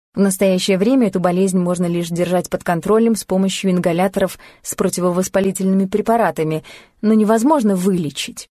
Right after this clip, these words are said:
Остаётся надеяться на то, что раннее применение асид поможет предотвратить развитие астмы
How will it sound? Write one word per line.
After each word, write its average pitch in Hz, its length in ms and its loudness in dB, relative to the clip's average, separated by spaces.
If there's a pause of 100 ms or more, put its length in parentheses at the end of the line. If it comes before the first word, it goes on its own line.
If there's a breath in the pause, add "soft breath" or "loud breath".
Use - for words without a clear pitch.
(480)
Остаётся 320 440 0
надеяться 277 400 2
на 226 100 2
то, 262 180 0
что 240 200 0
раннее 247 340 2
применение 226 680 2
асид 214 560 -2
поможет 226 520 0
предотвратить 196 720 -2
развитие 196 520 0
астмы 247 460 0